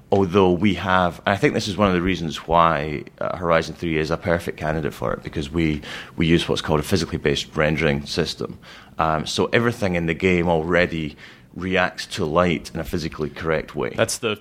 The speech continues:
Speaker 2: sun thing we were talking about
Speaker 1: Right.
Speaker 2: earlier,
Speaker 1: Yeah,
Speaker 2: right?
Speaker 1: yeah, absolutely. And so you, you see why, um,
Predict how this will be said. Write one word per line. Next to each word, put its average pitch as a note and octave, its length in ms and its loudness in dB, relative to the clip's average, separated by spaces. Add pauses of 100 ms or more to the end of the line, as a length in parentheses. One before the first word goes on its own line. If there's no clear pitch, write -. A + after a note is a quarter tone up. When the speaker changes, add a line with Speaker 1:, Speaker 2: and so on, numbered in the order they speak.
(100)
Speaker 2:
sun A#2+ 500 0
thing G2+ 280 -2
we G#2 80 -2
were G2 100 2
talking G#2+ 300 2
about G2+ 160 4
Speaker 1:
Right. E3+ 100 6
Speaker 2:
earlier, F2 340 0
Speaker 1:
Yeah, E2 60 0
Speaker 2:
right? F2+ 140 4
Speaker 1:
yeah, A2+ 160 0
absolutely. A#2+ 540 -2
And A#2 280 0
so A2 320 -2 (220)
you, G#2+ 260 -4
you A2 200 0
see C#3+ 320 0
why, G2 640 4 (380)
um, E2+ 520 -2